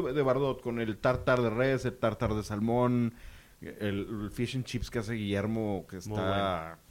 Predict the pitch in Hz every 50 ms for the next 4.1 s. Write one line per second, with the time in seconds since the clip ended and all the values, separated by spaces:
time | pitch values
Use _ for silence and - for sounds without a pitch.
0 | - - - - 104 110 107 101 104 98 92 92 92 101 98 95 104 104 104 104
1 | 110 110 110 110 104 - - - - - - - - - - - - - - -
2 | - - - - - - - - - - 107 123 117 113 110 113 110 107 107 107
3 | 107 107 110 110 107 104 98 101 - - - 107 110 113 110 104 - - - -
4 | - -